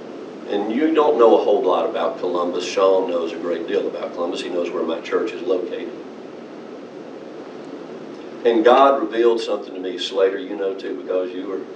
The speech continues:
over at Fairview for so many years. I was sitting on the stage, and I looked at our praise team. We don't have our choir back. We just have a praise team.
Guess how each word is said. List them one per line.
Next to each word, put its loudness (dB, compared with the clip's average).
over 2
at -2
Fairview 4
for -8
so 0
many -2
years. -6
I -4
was -2
sitting 2
on 6
the 2
stage, -4
and -6
I 2
looked 2
at 4
our 6
praise 2
team. -4
We 0
don't 0
have 0
our 2
choir -2
back. -6
We -10
just -6
have -4
a -10
praise -8
team. -12